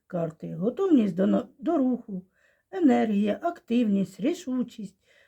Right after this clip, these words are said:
нові можливості у кар'єрному русі. Може бути зміна м-, місця проживання, місця роботи, <clears throat> е, нові стосунки,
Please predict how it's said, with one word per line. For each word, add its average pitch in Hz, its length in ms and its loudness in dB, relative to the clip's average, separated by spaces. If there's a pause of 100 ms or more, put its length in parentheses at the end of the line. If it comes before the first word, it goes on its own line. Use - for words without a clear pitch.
(160)
нові 269 240 2
можливості 233 920 2 (380)
у 208 100 -10
кар'єрному 277 800 4 (720)
русі. 202 640 0 (280)
Може 339 320 4
бути 196 300 0
зміна 277 340 4
м-, 240 280 4
місця 247 540 4
проживання, 226 840 2
місця 285 440 2
роботи, 220 680 0 (1300)
<clears throat> - 40 2 (1300)
е, 208 340 2
нові 302 360 6
стосунки, 233 920 -2